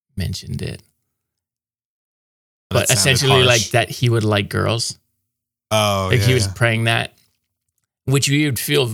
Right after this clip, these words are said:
Speaker 1: weird or even guilty to pray that.
Speaker 2: Yeah.
Speaker 1: But there's such a onslaught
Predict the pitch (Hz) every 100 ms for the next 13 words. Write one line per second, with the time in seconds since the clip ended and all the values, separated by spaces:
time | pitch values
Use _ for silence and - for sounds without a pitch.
0 | - - 120 131 135 104 117 107 104 113
1 | 123 127 104 - 107 120 156 156 98 95
2 | 90 - 165 - 131 - 151 151 151 120
3 | - _ _ _ _ _ - 113 135 135
4 | - 104 95 98 -